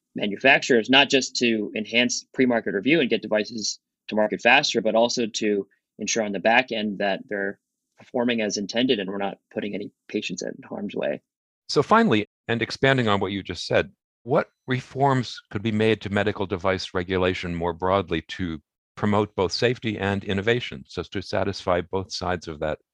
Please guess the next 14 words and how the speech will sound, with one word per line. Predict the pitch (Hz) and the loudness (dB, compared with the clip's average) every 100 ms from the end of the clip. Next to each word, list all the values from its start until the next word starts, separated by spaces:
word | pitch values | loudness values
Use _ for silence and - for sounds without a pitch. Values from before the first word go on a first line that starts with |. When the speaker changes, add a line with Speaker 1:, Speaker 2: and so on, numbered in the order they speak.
| - | -8
Speaker 2:
balance? | 90 90 65 - - _ _ _ _ 143 | -4 -4 -6 -14 -20 _ _ _ _ 4
Speaker 1:
Yeah, | 147 | 6
that's | 123 131 | 6 2
a | 139 127 | 0 0
fantastic | 123 113 123 127 - | -2 -2 0 0 -2
question. | - 120 120 - 117 107 101 | -8 -6 -4 -4 -4 -4 -2
I | 113 | 0
would | 135 127 | 0 2
say | 151 151 | 4 6
that | 135 127 123 _ _ _ _ _ _ _ 123 | 8 6 4 _ _ _ _ _ _ _ -2
on | 127 | 0
the | 120 | 0
front | - 165 190 165 | 0 2 4 4
end, | 143 131 120 | 4 2 -2